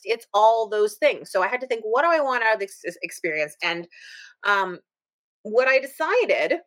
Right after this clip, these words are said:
which really influenced a whole lot of stuff down the chain for me, is I was, I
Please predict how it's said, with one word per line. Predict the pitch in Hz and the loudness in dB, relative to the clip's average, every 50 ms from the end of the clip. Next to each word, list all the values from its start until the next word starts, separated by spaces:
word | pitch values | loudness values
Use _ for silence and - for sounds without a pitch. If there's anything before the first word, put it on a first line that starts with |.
| _ _ _ _ _ _ _ _ _ _ _ _ _ _ _ - | _ _ _ _ _ _ _ _ _ _ _ _ _ _ _ -4
which | - 196 190 - | -4 -4 -4 -4
really | 262 320 381 392 370 - | -4 0 0 0 0 0
influenced | - 247 277 302 - 277 254 233 220 214 - - | 0 0 0 0 -2 -2 -2 0 0 0 0 0
a | 175 | -2
whole | 175 - - - - - 277 277 277 262 254 247 - | -2 -2 -12 -10 -2 4 6 8 8 8 8 8 6
lot | 220 208 208 202 | 4 4 2 2
of | 208 - | 0 -4
stuff | - - 208 190 185 - - 151 147 - | -6 0 2 2 2 2 -2 _ _ -2
down | 180 170 175 185 190 190 | 2 2 2 2 0 -2
the | 185 175 | -4 -6
chain | 175 - - - 202 208 208 208 202 | -6 -8 -8 -6 -4 -4 -2 -4 -4
for | 202 - 143 143 | -4 -6 -6 -4
me, | 95 - 57 57 69 - 208 _ _ - - - - - - - - - _ _ - | -4 -6 -6 -6 -8 -10 -12 _ _ -20 -20 -20 -20 -20 -20 -20 -20 -20 _ _ -2
is | 220 220 226 233 233 233 226 226 226 - - | 0 2 2 4 2 2 0 -2 -4 -4 0
I | 208 226 247 | 0 2 2
was, | 254 254 254 247 - - - - | 2 2 0 0 -4 -8 -2 0
I | 226 233 240 240 240 240 240 247 247 240 233 | 2 2 2 2 2 2 0 0 0 -2 -4